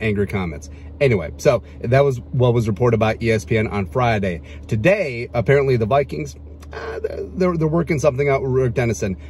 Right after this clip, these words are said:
Now, reportedly, Dennison will remain and will follow, uh, the N F L covid guidelines. Now, that doesn't necessarily mean that he got vaccinated. That doesn't mean, uh, that he i-, isn't.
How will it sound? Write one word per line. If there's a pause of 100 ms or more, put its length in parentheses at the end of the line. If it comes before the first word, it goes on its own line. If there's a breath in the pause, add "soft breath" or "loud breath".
Now,
reportedly, (300 loud breath)
Dennison
will
remain
and
will
follow,
uh,
the
N
F
L
covid
guidelines.
Now, (240 loud breath)
that
doesn't
necessarily
mean
that
he
got
vaccinated.
That
doesn't
mean, (220 loud breath)
uh,
that
he (160)
i-,
isn't.